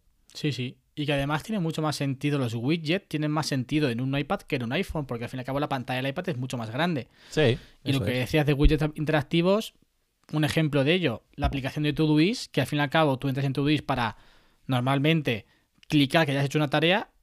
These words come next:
Speaker 1: en el widget del iPhone tienes que entrar, o sea, tienes el widget, pero lo único que te sirve es para ver la, la tarea que está
Speaker 2: Claro.
Speaker 1: ahí. Tienes que entrar en la aplicación para poder marcarla como realizada la tarea. Pues lo mismo que en el iPad tengamos una aplica-, o sea, si tengamos ese tipo de widgets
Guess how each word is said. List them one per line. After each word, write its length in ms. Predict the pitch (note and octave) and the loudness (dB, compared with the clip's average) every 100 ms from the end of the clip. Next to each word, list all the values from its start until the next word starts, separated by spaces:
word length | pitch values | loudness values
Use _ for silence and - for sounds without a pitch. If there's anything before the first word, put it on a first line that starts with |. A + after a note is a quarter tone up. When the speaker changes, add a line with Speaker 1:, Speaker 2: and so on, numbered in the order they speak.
| _ D3+ | _ -2
Speaker 1:
en 100 | C#3 | 0
el 80 | |
widget 300 | B2 C#3+ D3+ | 2 2 4
del 140 | D3+ C3 | 4 2
iPhone 400 | B2+ - F#3+ B3 | 0 -2 -4 -2
tienes 220 | E3 D3+ | -2 0
que 100 | - | 0
entrar, 440 | D3 B2+ E3 D#3+ - | 0 0 2 2 2
o 40 | |
sea, 160 | - C3 | -4 -4
tienes 180 | C#3+ C#3+ | -2 -2
el 100 | C#3+ | 0
widget, 340 | C3+ D3 F3+ | 2 2 2
pero 180 | E3+ C#3 | 2 2
lo 140 | B2 B2 | 2 0
único 180 | C#3+ | 0
que 80 | C#3+ | 0
te 60 | C3+ | 0
sirve 160 | D#3+ | -2
es 40 | E3 | 0
para 220 | - A#2+ | 0 2
ver 160 | C#3+ C3+ | 0 0
la, 320 | B2 A#2 E2+ | 0 0 -2
la 160 | B2+ | -4
tarea 180 | C3 B2+ | -2 -2
que 40 | A#2+ | 0
está 140 | B2 | 4
Speaker 2:
Claro. 100 | A2+ | 4
Speaker 1:
ahí. 160 | F3+ E3 | 4 2
Tienes 240 | - C#3+ | -2 -4
que 80 | D#3 | -2
entrar 220 | C#3 D3 | 0 0
en 80 | D3+ | 0
la 60 | C#3+ | 0
aplicación 440 | D3 C#3+ - E3+ | 0 -2 -2 -2
para 220 | F3 D3+ | 0 0
poder 400 | B2+ B2+ C#3 C3 - - - - | -2 -2 -2 -4 -10 -20 -10 -2
marcarla 460 | C#3 C3+ C#3+ D#3+ | 0 0 0 0
como 180 | E3 D3 | 0 -2
realizada 460 | A#2+ A2+ A2+ C#3+ B2 | -2 -6 -4 -2 -2
la 80 | |
tarea. 340 | A2+ A#2+ D#3+ - - - - | -2 0 2 0 -6 -20 -8
Pues 260 | B2 A2+ - | -6 -6 -8
lo 160 | G#2+ G#2+ | -8 -4
mismo 380 | C3+ A#2+ C3+ - | -2 -2 -2 -4
que 80 | |
en 80 | C3 | -4
el 80 | B2+ | -4
iPad 180 | C3+ D3 | -4 -4
tengamos 360 | C3 C#3 C#3 D3+ | -4 -4 -4 -4
una 100 | C#3+ | -6
aplica-, 400 | D3+ C#3+ D3 C3+ | -6 -4 -4 -6
o 60 | |
sea, 240 | - C3 A#2+ | -8 -8 -6
si 120 | B2+ | -8
tengamos 360 | - C3 C#3+ - | -6 -4 -4 -2
ese 100 | D3 | -4
tipo 200 | D3+ C#3+ | -2 -2
de 80 | |
widgets 180 | C#3+ C#3+ | -2 -2